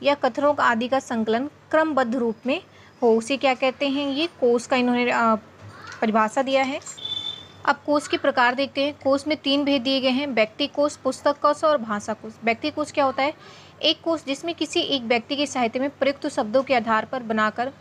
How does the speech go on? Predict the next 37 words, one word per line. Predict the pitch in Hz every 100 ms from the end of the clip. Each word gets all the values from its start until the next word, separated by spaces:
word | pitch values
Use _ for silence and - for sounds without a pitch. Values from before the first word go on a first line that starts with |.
| -
कोश | 302 294
का | 339
निर्माण | 277 226 220 214
किया | 214 214
जाए, | 208 202 - - - - -
वह, | 262
तो | 254 320
वह | 294 294
कोश | 302 302 294
व्यक्ति | 226 226 -
कोश | 269 285
कहलाता | - 269 240
है। | 269
जैसे | 269 302
तुलसीदास | - 247 226 277 254 208 240 240
जी | 226 233
का, | 233 233 - - - - - 220
जयशंकर | 247 269 262 247
प्रसाद, | 285 277 277 262 240 -
सुमित्रानंदन | 214 - 240 226 - 277 285 277 277
पत, | 277 - 269 -
महादेवी | 254 226 220 214 226 254
वर्मा | 254 247 269
और | 269 254
शेक्सपियर | - 226 - - 254
आदि | 254 220 220
के | 247 302
कोश | - 226 220 254
होते | 226 196 208
हैं। | 208 - - - - -
पुस्तक | 269 - 311
कोश | 311 285
क्या | 302
होता | 277 262
है? | 269 311 - - - - - 226
जिसमें | 277 339 349
किसी | 320 - 349